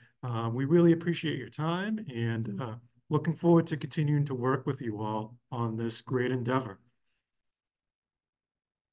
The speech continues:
So again, the purpose of Grantology is really to assist you all, um, in identifying opportunities,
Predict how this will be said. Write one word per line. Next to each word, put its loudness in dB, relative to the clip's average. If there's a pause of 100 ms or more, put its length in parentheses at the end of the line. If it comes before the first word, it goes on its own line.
(760)
So 4
again, 6 (400)
the 4
purpose 0
of 2
Grantology 4
is 2
really 4
to -2
assist -6
you 2
all, -4 (380)
um, -4
in -4
identifying 2
opportunities, -2